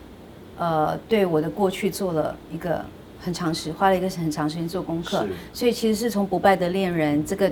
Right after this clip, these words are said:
Speaker 1: 在
Speaker 2: 这个歌。
Speaker 1: 爱里面的，就爱情里面的一个精神，我们把它发展到，就是分享我现在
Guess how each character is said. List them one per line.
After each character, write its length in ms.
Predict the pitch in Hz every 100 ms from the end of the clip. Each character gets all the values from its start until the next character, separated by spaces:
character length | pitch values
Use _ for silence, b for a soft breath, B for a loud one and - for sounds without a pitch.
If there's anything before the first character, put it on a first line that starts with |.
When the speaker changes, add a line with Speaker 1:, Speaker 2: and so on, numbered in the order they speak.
| -
Speaker 1:
在 240 | 196 175
Speaker 2:
这 100 | 143
个 60 | 123
歌。 60 |
Speaker 1:
爱 140 | 220 185
里 140 | 165
面 200 | 185 196
的， 80 | 165 - - B B
就 140 | - 226 - -
爱 160 | - 262
情 240 | - 190
里 80 | 180
面 140 | 185 196
的 80 |
一 60 | 175
个 100 | 190
精 320 | 196 190 190
神， 300 | 190 175 147
我 80 | 156
们 140 | 151 156
把 160 | 165
它 420 | - 175 175 170 170 B B -
发 180 | 214 185
展 260 | 190 170 143
到， 300 | 180 170 143 - - - - - -
就 100 | -
是 360 | 185 - 175 151 -
分 180 | 196 202
享 240 | 202 156
我 120 | 156
现 180 | 151 190
在 200 | 175 160